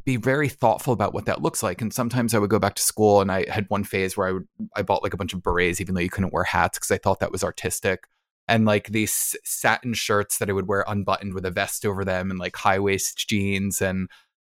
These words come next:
then another year I went and I wore all, like, head to toe Cross Colors, which was a brand that was really big that's now having a resurgence again.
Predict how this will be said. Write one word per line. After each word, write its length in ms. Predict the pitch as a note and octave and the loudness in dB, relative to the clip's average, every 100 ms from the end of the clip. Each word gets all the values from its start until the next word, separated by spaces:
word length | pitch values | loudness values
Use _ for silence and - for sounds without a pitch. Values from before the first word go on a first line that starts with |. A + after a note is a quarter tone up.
| _ - | _ -2
then 380 | A#2 A2+ G#2 A2 | 4 4 4 2
another 320 | B2 A2+ B2 | 4 6 6
year 320 | A#2 G#2+ G#2+ G#2+ | 6 6 8 8
I 80 | |
went 220 | G2+ G#2+ G#2 | 6 4 2
and 180 | G#2 - | -2 0
I 80 | G2 | 2
wore 220 | A2 G#2 | 2 4
all, 220 | G2+ G#2 | 4 6
like, 160 | G2 - | 4 2
head 200 | G#2+ - | -2 0
to 80 | |
toe 180 | - - | -2 -2
Cross 400 | - - F#2+ - | -2 2 2 2
Colors, 520 | - G2 G2+ G2 G2 | 0 2 4 2 0
which 140 | G2+ - | -4 -4
was 120 | G2 | -2
a 40 | |
brand 320 | F2+ F#2+ F#2 F#2 | 0 0 0 -2
that 100 | - | -4
was 140 | F#2+ | -4
really 200 | F#2 F#2 | -2 -2
big 340 | F2+ F2+ F#2 | -2 -2 -2
that's 260 | F#2 F2+ - | -6 -8 -4
now 220 | G2 F2+ | -2 -2
having 280 | F#2+ F#2 F#2 | -2 -2 -2
a 60 | F2+ | -4
resurgence 540 | F#2+ F#2+ F2+ F2+ - | -4 -4 -4 -6 -8
again. 420 | F2+ F#2 F#2 F#2 | -4 -2 -2 -4